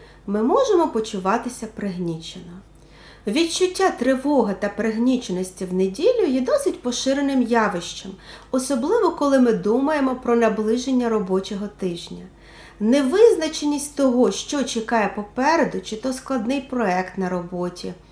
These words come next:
екзамен чи соціальні зобов'язання, це все може тривожити і лякати.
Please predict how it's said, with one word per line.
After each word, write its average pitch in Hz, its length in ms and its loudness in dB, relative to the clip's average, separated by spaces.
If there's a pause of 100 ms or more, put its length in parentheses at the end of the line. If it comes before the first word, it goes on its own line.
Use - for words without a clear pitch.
(180)
екзамен 220 720 0 (260)
чи 247 120 -2
соціальні 262 600 2
зобов'язання, 311 920 0 (240)
це 240 140 0
все 392 300 0
може 285 320 2
тривожити 226 720 -2
і 214 80 0
лякати. 202 560 -8